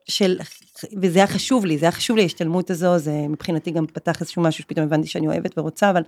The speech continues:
אחר כך. אה, החוויה של לרוץ ולהביא את הגוף לכזו נקודה של מעבר לקצה של עצמך, ולהגיע כאילו ב-, בסיטואציה של תחרות,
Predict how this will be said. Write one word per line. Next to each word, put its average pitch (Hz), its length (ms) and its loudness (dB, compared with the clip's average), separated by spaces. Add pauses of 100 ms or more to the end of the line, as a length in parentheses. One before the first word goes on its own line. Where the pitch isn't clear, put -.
(1120)
אחר - 180 -4
כך. - 240 -10 (580)
אה, 180 60 4 (840)
החוויה 185 420 6
של 359 160 4
לרוץ 233 500 4
ולהביא 185 260 6
את 269 80 0
הגוף 254 280 2
לכזו 220 260 2
נקודה 226 500 4
של 185 200 0
מעבר 240 440 2
לקצה 220 360 0
של 254 140 2
עצמך, 185 440 0
ולהגיע 165 580 2
כאילו 175 300 -2
ב-, 156 260 0 (380)
בסיטואציה 208 640 0
של 202 240 2
תחרות, 185 720 2